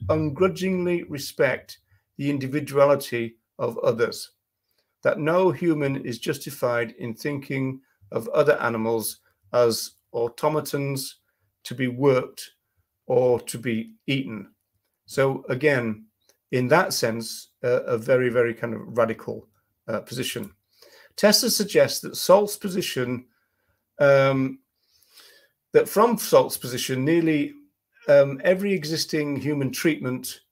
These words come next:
of other animals, uh, was, or still is, uh, bad. Although it's interesting that, um, Salt did seem to, um, favour, um, the keeping of,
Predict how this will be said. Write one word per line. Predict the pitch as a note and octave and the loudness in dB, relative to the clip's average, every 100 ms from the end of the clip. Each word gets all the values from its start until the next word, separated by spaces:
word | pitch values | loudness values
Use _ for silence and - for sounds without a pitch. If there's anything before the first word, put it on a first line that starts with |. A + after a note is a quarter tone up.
| _ - | _ -2
of | C#3 A2 - | -2 -2 0
other | C3+ B2+ - | 0 2 0
animals, | C3+ C#3 A#2+ A2+ A#2 - - - _ _ - | -2 -2 -2 -2 -2 -6 -10 -16 _ _ -2
uh, | A#2+ A#2+ | 2 2
was, | - B2+ C3 A#2 B2 B2 - | 0 4 6 6 2 -8 -14
or | A#2+ A#2 | -14 -12
still | - C#3 A#2+ | -8 -4 -2
is, | A#2 A2 - - _ _ | -2 -4 -8 -14 _ _
uh, | B2+ | -10
bad. | C3 D#3 C3+ A2 A2 - _ _ _ _ _ _ _ _ - | -2 2 2 2 -4 -10 _ _ _ _ _ _ _ _ 0
Although | D3+ D3+ D#3+ D#3 | 2 8 8 8
it's | D#3+ - | 4 -4
interesting | F#3 - C#3+ C3+ C3 - C3+ | -2 -2 -4 -4 -4 -6 -4
that, | C3+ - - - | -4 -4 -8 -4
um, | C#3+ C#3 C3 C3 - _ _ _ _ _ _ _ _ - | 0 0 -2 -6 -12 _ _ _ _ _ _ _ _ -12
Salt | - E3 - | 4 6 6
did | C3+ D3 C3+ | -4 -6 -4
seem | - D3+ C#3+ | -4 -2 -2
to, | C3+ C#3+ C#3 C3 B2+ _ - | -6 -6 -4 -4 -6 _ 0
um, | C3+ C3 C3 B2+ - | 4 4 2 -2 -10
favour, | - - C#3+ C3+ B2+ B2+ B2+ - - _ _ _ _ | -4 2 2 4 4 4 2 -6 -20 _ _ _ _
um, | C3 B2 B2 - - | -4 -2 -6 -14 -16
the | |
keeping | - D#3 C3+ B2 B2 | -10 -10 -6 -8 -6
of, | B2+ A#2 A2+ | 0 0 -2